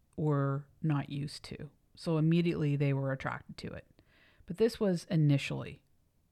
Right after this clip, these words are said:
Once they got them in the club, and they were gonna be part of this club regardless, but once they got 'em in there, this facade dropped. They told them that if they wanted to join the group, they would be taken out on fun excursions, for example, baseball games or parties at M I T,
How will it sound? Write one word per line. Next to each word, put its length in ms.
Once 340
they 120
got 240
them 360
in 140
the 80
club, 400
and 200
they 100
were 80
gonna 160
be 120
part 200
of 80
this 120
club 240
regardless, 480
but 140
once 220
they 100
got 200
'em 120
in 160
there, 320
this 460
facade 580
dropped. 480
They 160
told 300
them 140
that 160
if 120
they 100
wanted 280
to 60
join 300
the 80
group, 420
they 220
would 120
be 100
taken 340
out 220
on 220
fun 220
excursions, 640
for 160
example, 480
baseball 460
games 420
or 140
parties 500
at 140
M 200
I 120
T, 480